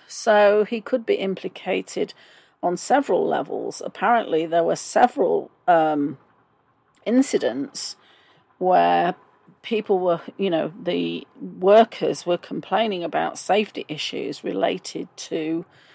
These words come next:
the use of, of guns in the film.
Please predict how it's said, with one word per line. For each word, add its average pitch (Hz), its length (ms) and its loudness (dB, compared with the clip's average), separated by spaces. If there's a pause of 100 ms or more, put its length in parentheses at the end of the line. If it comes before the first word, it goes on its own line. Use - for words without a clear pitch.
(260)
the 175 140 -6
use 147 340 -6
of, 165 120 -6 (200)
of 175 220 -4
guns 269 580 2 (100)
in 156 180 -4
the 147 60 -6
film. - 540 -10